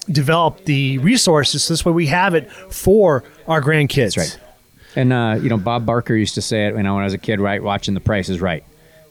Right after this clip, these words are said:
Speaker 2: At the end of every show, he'd go, "Hey, you know, here in the state of California, you know, just do me a solid.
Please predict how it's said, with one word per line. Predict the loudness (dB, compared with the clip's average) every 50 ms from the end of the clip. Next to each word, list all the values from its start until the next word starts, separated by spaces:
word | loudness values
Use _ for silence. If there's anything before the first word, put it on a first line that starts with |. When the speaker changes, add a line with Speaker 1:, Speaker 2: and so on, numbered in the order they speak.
| _ -8
Speaker 2:
At | -6 -4
the | -4 -4 -2
end | 0 0 0 0
of | 2 0
every | 0 0 0 0
show, | 0 0 0 0 0 0 0 0
he'd | -2 -2 -4 -2
go, | 0 0 0
"Hey, | 0 0 0 0 0 -2 -2 -4
you | -4 -2
know, | -2
here | -2 -2 -2
in | -4
the | -4
state | -6 -4 -4 -4
of | -4
California, | -4 -4 -4 -4 -4 -4 -2 -2 -2 0 -2 -2 -4 -6 -8 -8 -6
you | -4
know, | -4 -4
just | -4 -6 -6 -4 -2
do | -2 -2
me | 0 -2
a | -2
solid. | -4 -2 -2 -2 0 0 0 -2 -2 -4